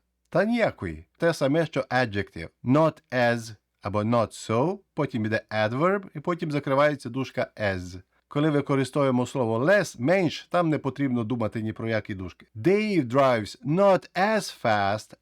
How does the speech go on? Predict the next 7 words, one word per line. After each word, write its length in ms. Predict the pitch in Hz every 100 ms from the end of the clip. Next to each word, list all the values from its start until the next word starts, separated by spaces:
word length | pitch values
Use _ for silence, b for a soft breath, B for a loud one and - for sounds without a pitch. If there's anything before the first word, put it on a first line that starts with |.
| 151
as 260 | 165 170
his 280 | 117 113 110
wife. 500 | 101 98 95 82 - -
Бачите? 480 | 117 - - 101 b b b b b _
Dave 400 | 107 147 156 135
drives 560 | 117 143 139 120 101 -
not 360 | 135 139 127